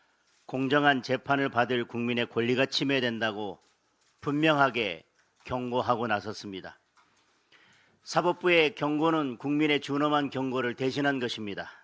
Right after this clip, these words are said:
민주당이 경고를 무시한다면 사법부가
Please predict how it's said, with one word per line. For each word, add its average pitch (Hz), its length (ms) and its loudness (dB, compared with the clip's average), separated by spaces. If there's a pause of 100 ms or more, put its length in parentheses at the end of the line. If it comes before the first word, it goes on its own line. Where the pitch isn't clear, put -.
(680)
민주당이 135 440 0
경고를 135 560 2
무시한다면 117 880 -2 (680)
사법부가 135 880 0